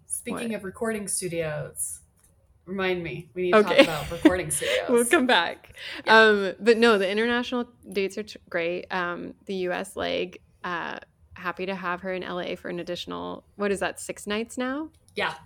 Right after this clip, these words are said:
Speaker 2: Six
Speaker 1: six
Speaker 2: nights.
Speaker 1: nights.
Speaker 2: Wow. Good for
Speaker 1: Woo.
Speaker 2: her.
Speaker 1: Mm-hmm.
Speaker 2: And, like, random weekday nights too, but <laughs> it'll
Speaker 1: Hey,
Speaker 2: be great.
Speaker 1: I'm, I'm fine for that because August ninth better be her last day in the
Speaker 2: Yeah.
Speaker 1: U S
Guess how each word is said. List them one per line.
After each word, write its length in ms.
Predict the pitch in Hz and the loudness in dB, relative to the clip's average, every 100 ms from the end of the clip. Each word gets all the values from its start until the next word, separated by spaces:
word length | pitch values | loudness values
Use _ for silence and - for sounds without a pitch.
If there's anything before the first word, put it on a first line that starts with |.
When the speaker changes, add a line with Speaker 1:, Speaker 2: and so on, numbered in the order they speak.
| _ | _
Speaker 2:
Six 380 | - - - - | -12 -10 -10 -8
Speaker 1:
six 20 | |
Speaker 2:
nights. 100 | 165 | -8
Speaker 1:
nights. 260 | 185 - - - | -6 -6 -6 -10
Speaker 2:
Wow. 280 | 160 196 240 _ _ | -10 -10 -12 _ _
Good 160 | - 196 | -12 -8
for 80 | 220 | 2
Speaker 1:
Woo. 60 | |
Speaker 2:
her. 240 | 180 185 214 _ _ _ _ | 2 2 -8 _ _ _ _
Speaker 1:
Mm-hmm. 240 | 196 220 214 | -10 -8 -4
Speaker 2:
And, 160 | 196 190 | -2 -2
like, 180 | 180 175 | -4 -4
random 640 | 180 202 202 175 170 151 | -4 -2 -2 -4 -6 -8
weekday 500 | 180 208 - - - | -8 -8 -6 -6 -6
nights 380 | - 62 - - | -8 -10 -12 -8
too, 320 | - 190 - | -2 -2 0
but 320 | - 170 - _ | -4 -4 -6 _
<laughs> 100 | _ | _
it'll 300 | - - - | 2 4 6
Speaker 1:
Hey, 220 | - 320 480 | 8 6 4
Speaker 2:
be 80 | 403 | 2
great. 220 | - - | 0 4
Speaker 1:
I'm, 240 | 226 359 370 - - - - _ | 6 4 2 -8 -20 -20 -20 _
I'm 220 | 214 339 - | 0 0 2
fine 240 | 262 247 | 2 2
for 100 | 254 | -2
that 240 | 196 175 | 0 -2
because 480 | - - 180 175 - - - - | -4 -6 -4 -4 -6 -10 -12 -2
August 320 | 208 240 247 | 0 0 -2
ninth 460 | 233 214 208 - _ _ _ _ _ | -2 -2 -2 -10 _ _ _ _ _
better 220 | - 214 208 | -2 0 2
be 140 | 185 | 0
her 120 | 185 | -2
last 400 | 175 160 160 - | -2 0 0 -2
day 160 | - 160 | -2 -4
in 80 | 160 | -4
the 60 | |
Speaker 2:
Yeah. 280 | 165 190 - | -2 -2 -2
Speaker 1:
U 60 | - | -6
S 200 | 185 - | -12 -14